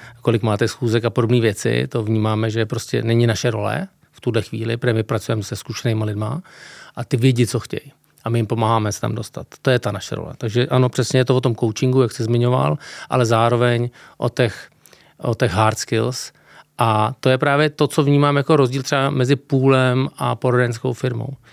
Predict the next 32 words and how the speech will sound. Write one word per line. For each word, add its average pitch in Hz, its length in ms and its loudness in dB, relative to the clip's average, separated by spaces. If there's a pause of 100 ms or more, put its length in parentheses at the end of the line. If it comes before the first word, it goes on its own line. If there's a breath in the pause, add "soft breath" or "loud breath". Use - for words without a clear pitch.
(560 soft breath)
Pool 143 240 6
je 139 60 8
velmi 135 260 4
dobrý 143 260 4
v - 60 -10
tom, 127 160 2
že 127 100 2
nastaví 123 520 0
ty 113 180 -2
systémy, 120 920 0 (440)
proškolí 127 440 2
nástroje, 120 520 0
možná 127 280 2
i 147 80 2
produkt. 120 600 -2 (380 loud breath)
Jo? 113 180 -2 (460 loud breath)
Ale, 117 480 2 (200)
eh, 120 300 -2
se - 140 -2
vším 170 200 2
respektem 135 500 0
k 127 60 -12
poolu 120 260 0
není 127 220 2
schopen, 135 560 0 (120)
eh, 123 240 0 (400 loud breath)
eh, 120 340 0 (480)
učit 139 300 2
ten 131 440 0 (440)
obchodní 131 440 4
rozhovor 113 360 0
třeba. 127 280 -14